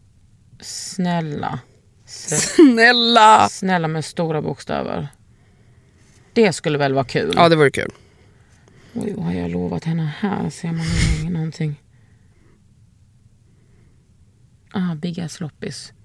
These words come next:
Speaker 2: Ah.
Speaker 1: Blir det någon mer Big Ass Loppis?
Speaker 2: Ja, det måste det ju bli. Ja, vi pratade om det också. Det är klart vi ska ha det.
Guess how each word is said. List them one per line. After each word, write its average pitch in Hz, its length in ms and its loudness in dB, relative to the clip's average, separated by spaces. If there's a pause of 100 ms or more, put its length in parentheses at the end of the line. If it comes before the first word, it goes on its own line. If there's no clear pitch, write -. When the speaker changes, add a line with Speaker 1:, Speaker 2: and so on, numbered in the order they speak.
(140)
Speaker 2:
Ah. 160 260 4 (260)
Speaker 1:
Blir 208 180 2
det 240 60 0
någon 302 200 -6
mer 185 140 0
Big 139 300 -4
Ass - 160 -8
Loppis? - 520 -6 (1200)
Speaker 2:
Ja, 180 760 -4 (240)
det 220 100 2
måste 277 280 -2
det 262 40 4
ju 240 60 4
bli. 135 220 4
Ja, 202 180 6
vi 226 120 4
pratade 220 340 0
om 196 80 2
det 185 100 2
också. 170 260 -2
Det 175 60 0
är 202 40 -4
klart 254 200 0
vi 214 60 0
ska - 160 -2
ha 208 100 4
det. 185 240 2